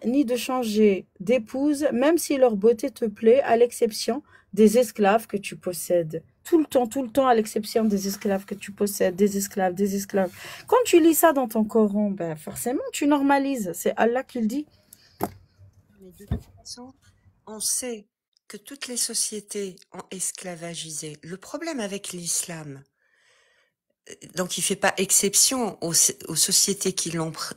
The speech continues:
Speaker 2: précédé. Ok, jusque-là, on a compris. Mais, mais, mais ce qui est terrible, encore aujourd'hui, entendre que non,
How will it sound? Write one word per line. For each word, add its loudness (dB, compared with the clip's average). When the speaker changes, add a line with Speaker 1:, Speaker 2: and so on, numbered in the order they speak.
Speaker 2:
précédé. 0
Ok, 2
jusque-là, 2
on 2
a 6
compris. -6
Mais, 2
mais, 2
mais 2
ce 2
qui 2
est 2
terrible, 4
encore 2
aujourd'hui, 4
entendre -2
que -2
non, 4